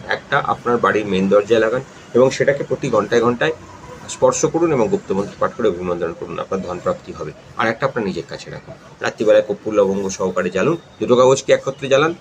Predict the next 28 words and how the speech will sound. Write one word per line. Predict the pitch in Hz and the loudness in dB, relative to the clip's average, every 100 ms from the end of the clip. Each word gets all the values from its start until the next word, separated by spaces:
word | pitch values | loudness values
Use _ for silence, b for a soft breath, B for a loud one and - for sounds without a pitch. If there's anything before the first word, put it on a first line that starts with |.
| - - | -16 -2
এবং | 113 135 147 | 2 2 2
ফোঁটা | - 98 | -2 -4
ফোঁটা | - 95 | -2 -2
দুধ | 87 82 | -2 -8
দিয়ে | 87 | -8
নেবেন। | 82 82 82 | -6 -6 -4
এবং | 92 | -2
নেবানোর | 98 104 120 135 | 2 2 2 2
পর | 123 135 | 2 0
সেই | 131 113 107 | 0 -4 -4
দুধের | 107 107 | -4 -4
মধ্যে | 113 120 151 147 - - - | -2 -2 -2 -2 -8 -20 -8
আপনি, | 92 92 107 110 104 101 92 - - | -6 -4 -2 -2 -2 -4 -8 -12 -2
যেই | 123 | 0
দুধ | 120 113 | 0 -2
দিয়ে | 127 | 2
আপনার | 123 113 | 2 2
দরজায় | 101 95 110 | 2 2 2
একটা | 110 - | 0 -4
চতুষ্কোণ | 107 - - 120 | -12 -12 -6 -2
বক্স | 104 104 - | 0 0 0
বানিয়ে | 113 135 | -4 -2
তার | 117 101 | -2 -2
মধ্যে | 104 135 | -6 -6
সতেরো | - 101 - 110 | -8 -8 -4 -2
একুশ | 110 101 117 - | -2 -2 -8 -8
লিখে | 107 123 | -6 -6
দিন | 147 | -6